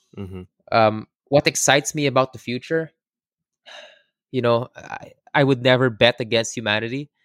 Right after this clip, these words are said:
Speaker 1: <laughs>
Speaker 2: All, all of, all of these issues that, that keep me up at night, you know,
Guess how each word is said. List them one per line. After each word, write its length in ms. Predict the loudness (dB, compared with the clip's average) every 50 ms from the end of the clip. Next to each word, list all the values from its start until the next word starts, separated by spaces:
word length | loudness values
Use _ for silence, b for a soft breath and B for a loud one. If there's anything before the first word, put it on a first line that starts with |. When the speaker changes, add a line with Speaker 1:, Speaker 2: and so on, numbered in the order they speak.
| _
Speaker 1:
<laughs> 960 | -16 -12 _ -8 -8 -4 -4 -4 -4 -4 -10 -12 -12 _ _ -20 -20 _ _ 0
Speaker 2:
All, 280 | 4 4 4 4 2 2
all 220 | 4 4 6 6 4
of, 120 | 2 0 0
all 220 | 2 4 6 6 4
of 100 | 2 4
these 220 | 2 2 2 2
issues 520 | 0 -2 -2 -2 -2 -2 -2 -2 -4 -6 0
that, 240 | 2 2 0 0 _ _ _
that 160 | -2 -2 -2 -2 -10 -20 _
keep 180 | -2 -2 2 4
me 60 | 2
up 120 | 2 2 2
at 100 | -4 -2
night, 260 | -2 -2 -2 -2 -4
you 100 | -6 -6
know, 220 | -6 -6 -8 -8